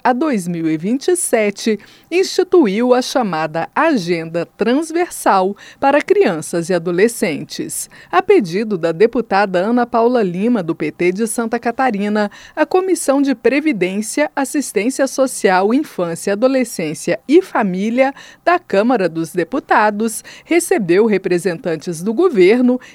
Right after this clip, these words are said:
e de organizações voltadas à infância para debater o tema. Na opinião da deputada,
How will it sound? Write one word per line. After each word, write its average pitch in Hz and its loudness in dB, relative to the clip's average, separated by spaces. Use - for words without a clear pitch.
e 339 2
de 311 -2
organizações 294 0
voltadas 202 0
à 170 0
infância 220 -2
para 240 0
debater 247 -2
o 196 -2
tema. 156 -6
Na 339 0
opinião 330 2
da 160 -2
deputada, 208 0